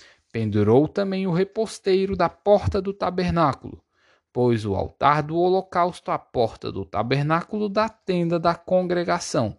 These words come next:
e ofereceu sobre ele holocausto e ofertas de cereais, segundo o Senhor ordenara a Moisés.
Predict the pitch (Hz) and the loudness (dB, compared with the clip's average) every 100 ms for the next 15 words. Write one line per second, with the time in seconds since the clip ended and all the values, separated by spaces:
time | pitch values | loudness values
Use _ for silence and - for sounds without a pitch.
0 | _ _ - - _ - 240 277 - 226 | _ _ -20 -20 _ 0 4 4 4 2
1 | 220 202 139 120 120 - 110 104 104 127 | 0 0 0 0 0 -4 -4 0 2 4
2 | 156 170 170 170 - 127 98 - - - | 4 2 0 -2 0 2 2 -4 -20 -20
3 | _ _ _ _ - 117 98 - 151 165 | _ _ _ _ -4 -2 -2 0 2 2
4 | 160 160 151 - 180 170 156 101 67 - | 0 -2 -4 -4 -2 2 2 2 -4 -16
5 | - _ _ _ _ - 113 107 107 104 | -20 _ _ _ _ -4 -4 -2 -4 -4
6 | - 190 202 165 165 175 196 226 160 110 | -2 0 2 4 4 2 -2 -2 0 0
7 | 107 113 127 135 117 78 - - | 0 0 0 0 -4 -6 -14 -16